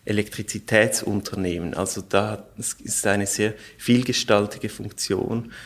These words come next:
Und der wurde ganz früh schon von Richard Theiler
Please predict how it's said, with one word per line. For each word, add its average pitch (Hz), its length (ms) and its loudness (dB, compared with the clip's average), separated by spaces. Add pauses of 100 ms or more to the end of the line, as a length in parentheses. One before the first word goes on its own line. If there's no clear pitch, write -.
(200)
Und 110 440 0
der 131 160 6
wurde 131 360 4 (160)
ganz 117 240 0
früh 123 220 0
schon 123 200 0
von 101 280 0
Richard 104 440 -2
Theiler 113 520 0